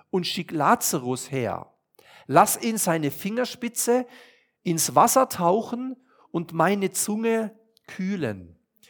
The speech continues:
Ich leide furchtbar in dieser Flamme.‘ Abraham sprach, ‚Mein Sohn, du hast in deinem Leben Gutes bekommen und Lazarus Schlechtes.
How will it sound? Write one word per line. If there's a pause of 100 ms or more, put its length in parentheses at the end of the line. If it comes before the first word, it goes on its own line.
(100)
Ich
leide
furchtbar
in
dieser
Flamme.‘ (1300)
Abraham
sprach, (400)
‚Mein
Sohn, (220)
du
hast
in
deinem
Leben
Gutes
bekommen
und
Lazarus
Schlechtes.